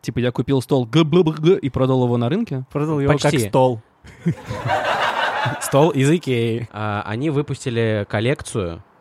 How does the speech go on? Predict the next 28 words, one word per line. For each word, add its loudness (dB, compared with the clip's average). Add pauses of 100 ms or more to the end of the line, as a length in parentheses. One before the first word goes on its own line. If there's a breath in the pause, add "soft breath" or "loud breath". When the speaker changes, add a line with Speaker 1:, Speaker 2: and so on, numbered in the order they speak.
(520)
Speaker 3:
ковров 2
ограниченную, -4 (720 soft breath)
которая -2
разработана 0
разными 2
современными 2
дизайнерами, 2
в -10
том 0
числе, -2 (280 soft breath)
а, -2 (100)
арт-директором 0
мужской 2
линии 2
Louis 4
Vuitton. -2 (1120 soft breath)
И 2
они 0
хотели -2
бороться 2
с -6
тем, 0
чтобы 0
эти -2
ковры 0
перепродавали. 0 (840 soft breath)
Поэтому 0
они 0